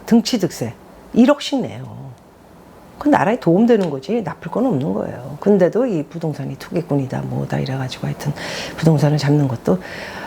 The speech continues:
얼마 남지 않지 않았나 저는 그렇게 생각합니다. 왜냐하면은 부동산을 이렇게 잡아돌리면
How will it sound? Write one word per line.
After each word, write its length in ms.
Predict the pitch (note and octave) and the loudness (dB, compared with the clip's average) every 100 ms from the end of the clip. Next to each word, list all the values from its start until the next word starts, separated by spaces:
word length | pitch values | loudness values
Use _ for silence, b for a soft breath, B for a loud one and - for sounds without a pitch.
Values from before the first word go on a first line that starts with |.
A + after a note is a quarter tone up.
| B B | B B
얼마 220 | C3+ F#3+ | 4 6
남지 300 | F#3+ D3 E3 | 6 6 4
않지 260 | - C#3+ G3 | 4 2 2
않았나 400 | F3 F3+ E3 D3 | 4 4 2 2
저는 240 | D#3+ E3 | 2 2
그렇게 240 | D#3+ E3 | 2 0
생각합니다. 600 | D#3+ F#3 F3+ C3 B2 C3 C#3 | 4 4 4 2 0 -2 2
왜냐하면은 760 | D#3+ D#3 D3 C3 C#3 F3 G3+ - | 4 4 2 0 0 0 0 0
부동산을 500 | E3+ E3+ C#3 C#3 E3 | 2 2 2 -2 -2
이렇게 240 | E3+ F3+ | -2 -2
잡아돌리면 800 | E3+ E3 E3 D#3 B2 A#2+ E3+ | 0 2 2 0 -2 -2 -2